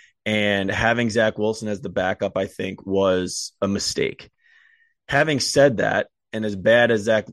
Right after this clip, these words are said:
Wilson has looked at times, he is still a very important piece. So the fact that they didn't make any moves at the deadline and they're still happy with Tim Boyle being,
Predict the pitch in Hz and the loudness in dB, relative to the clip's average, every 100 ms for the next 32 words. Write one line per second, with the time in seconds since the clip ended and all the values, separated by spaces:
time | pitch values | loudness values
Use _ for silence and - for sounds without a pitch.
0 | - _ 101 107 107 101 98 92 104 127 | -20 _ -4 -4 -4 -6 -6 -4 2 2
1 | 131 101 95 - 95 92 92 90 - - | 2 0 0 -4 -8 -6 -6 -8 -10 -6
2 | - 120 117 107 - 113 127 113 104 107 | -2 2 2 0 -2 2 2 2 0 0
3 | 110 107 - 110 90 - 131 110 - - | 2 2 2 2 -2 -6 -4 -4 -4 -2
4 | 101 95 - - - - - 120 143 139 | 0 -2 -6 -20 -20 -4 -2 2 2 2
5 | 151 143 113 117 120 123 117 110 110 107 | 0 -2 -2 0 0 0 -6 -4 -4 -4
6 | - - _ 113 117 107 107 110 107 104 | -8 -20 _ -6 -4 -2 -2 -2 -4 -4
7 | 101 101 90 104 104 90 87 82 - - | -6 -6 0 0 0 -6 -8 -8 -12 -20
8 | _ _ - 113 110 107 101 - 117 101 | _ _ -2 0 2 2 0 0 0 0
9 | 113 113 110 110 104 101 - 107 95 98 | 2 0 0 0 -2 -4 -6 -6 -2 0
10 | 104 95 92 87 110 104 98 95 92 90 | 2 0 -4 -8 -8 -6 -4 -6 -8 -12